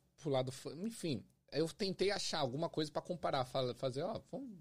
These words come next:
vamos tentar categorizar." Eu não gosto de fazer isso, mas vamos pelo menos colocar lado a lado de algumas outras músicas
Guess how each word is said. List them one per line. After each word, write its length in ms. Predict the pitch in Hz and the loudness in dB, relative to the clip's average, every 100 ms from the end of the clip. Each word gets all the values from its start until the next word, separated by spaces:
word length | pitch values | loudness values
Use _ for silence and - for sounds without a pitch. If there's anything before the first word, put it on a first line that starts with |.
| 139 | -12
vamos 160 | 285 285 | -10 -8
tentar 240 | 139 - | -4 -4
categorizar." 600 | - - 98 95 101 147 | -4 -4 -2 -2 0 -2
Eu 20 | |
não 100 | 208 | 0
gosto 200 | 208 110 | 0 0
de 40 | - | 0
fazer 180 | 123 | 0
isso, 140 | 139 - | -2 -2
mas 180 | 196 - - - - | -8 -8 -16 -8 -2
vamos 200 | 226 294 | 0 2
pelo 120 | 196 | 2
menos 160 | 180 170 | 2 2
colocar 300 | 170 - 160 | 2 4 4
lado 240 | 156 156 | 6 6
a 60 | 127 | 6
lado 260 | 131 139 | 4 4
de 80 | 131 | 2
algumas 340 | 123 139 143 | 2 2 4
outras 200 | 135 131 | 2 0
músicas 500 | 113 123 143 123 95 | -2 0 0 -4 -6